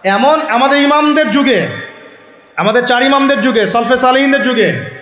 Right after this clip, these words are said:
প্রতিদিনই একটা করে খতম দিতেন তারা। সুবহানাল্লাহ। তাদের সময় আল্লাহ বরকতও দিয়েছিলেন, সুবহানাল্লাহ।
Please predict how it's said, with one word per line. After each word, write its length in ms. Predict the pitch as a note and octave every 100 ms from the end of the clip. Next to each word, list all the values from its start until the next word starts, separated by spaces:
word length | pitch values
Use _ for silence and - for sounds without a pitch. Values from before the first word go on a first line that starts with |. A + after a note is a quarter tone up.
| - - - - - -
প্রতিদিনই 520 | C#4+ D4 E4+ F4 F4+
একটা 240 | E4+ E4
করে 160 | D4+ D4+
খতম 240 | D4+ C#4 C4+
দিতেন 200 | C4 A#3+
তারা। 220 | F#3+ C#3+ A#2 - - - - - F#3+ G#3+ - - - - - - - - - -
সুবহানাল্লাহ। 600 | - G#3 A3 F#3+ C#3+ B2+ A#2 - - -
তাদের 220 | - A3 -
সময় 220 | A3+ B3+ B3+
আল্লাহ 160 | B3+
বরকতও 400 | A3 A3 B3 C4
দিয়েছিলেন, 340 | A#3 G#3 G3 E3+
সুবহানাল্লাহ। 520 | E3+ F3+ D#3+ B2 -